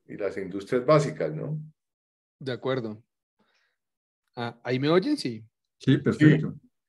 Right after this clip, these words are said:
Speaker 1: Sí, pero no me vuelva a preguntar porque le quito el tiempo.
Speaker 2: No, no, no, me parece perfecto porque siempre noto usted unos comentarios brillantes.
Speaker 1: Mucha, ah, no, much-, no, Eduardo, pues, después de eso, pregúnteme cuando
Speaker 2: <laughs>
Speaker 1: quiera, muchas gracias.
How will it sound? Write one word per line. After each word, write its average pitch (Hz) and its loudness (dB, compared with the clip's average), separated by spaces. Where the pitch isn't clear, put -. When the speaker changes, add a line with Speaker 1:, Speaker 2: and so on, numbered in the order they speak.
Speaker 1:
Sí, - 0
pero 180 8
no 151 6
me 160 6
vuelva 175 4
a 180 2
preguntar 131 2
porque 160 -2
le 123 -4
quito 131 -4
el 151 -2
tiempo. 147 -2
Speaker 2:
No, 180 2
no, 208 2
no, 233 0
me 208 -2
parece 143 2
perfecto 151 -4
porque 151 -4
siempre 123 -8
noto 139 -2
usted 143 -4
unos 147 -4
comentarios 120 -6
brillantes. 113 -6
Speaker 1:
Mucha, - -6
ah, 107 -2
no, 104 -4
much-, 107 -10
no, 101 -6
Eduardo, 101 -6
pues, 117 -10
después 110 -4
de 123 0
eso, 131 -2
pregúnteme 156 -2
cuando 117 -6
Speaker 2:
<laughs> - -8
Speaker 1:
quiera, 110 -2
muchas 98 -12
gracias. 107 -6